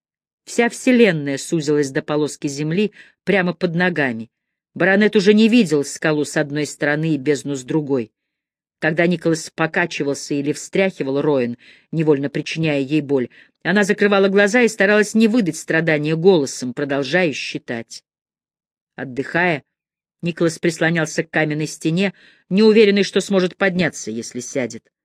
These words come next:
Он не снимал со спины Роэн, зная, его сломит попытка поднять её снова. Силы снова закончились.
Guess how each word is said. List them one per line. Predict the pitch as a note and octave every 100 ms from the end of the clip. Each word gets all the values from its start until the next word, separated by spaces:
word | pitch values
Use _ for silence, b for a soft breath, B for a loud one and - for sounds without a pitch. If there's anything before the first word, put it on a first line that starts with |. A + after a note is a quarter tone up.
| _ _ _ _ _ -
Он | G#3
не | A3+
снимал | A3+ A#3+ A#3+ G#3+
со | G3
спины | F3 - G3 G3
Роэн, | A#3+ A#3 F3
зная, | D3 F#3+ B3+ G3 B2+ _ _ _ _ _ _ -
его | A#3+ C4
сломит | B3 B3+ D4+ G3+ -
попытка | - G#3 A3 - F3
поднять | - F#3+ F3+ E3 -
её | D#3 F3
снова. | - F3 D3 G#2+ G#2 _ _ _ _ _ -
Силы | - A3 G3+
снова | - A#3+ D#3
закончились. | A2+ A#2 - G#2 - - - -